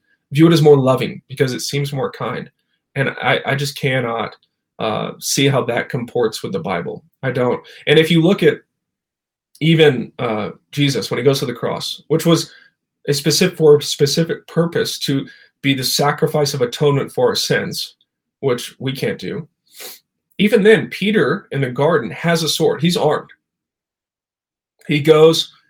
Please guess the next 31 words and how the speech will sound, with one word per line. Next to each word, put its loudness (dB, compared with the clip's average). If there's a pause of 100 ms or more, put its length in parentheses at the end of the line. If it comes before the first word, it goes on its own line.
and -4
he -4
chops -2
off -2
the -10
guard's -2
ear, -6
and -8
Jesus -6
says, -6
"This -8
isn't -6
how -4
this -6
is -8
gonna -6
go -4
right -6
now." -20 (540)
Now, -2 (360)
I 4
would 6
assume 0
that -4
Peter -2
wasn't 0
just -8
aiming -4
for -4
the -10
ear. -10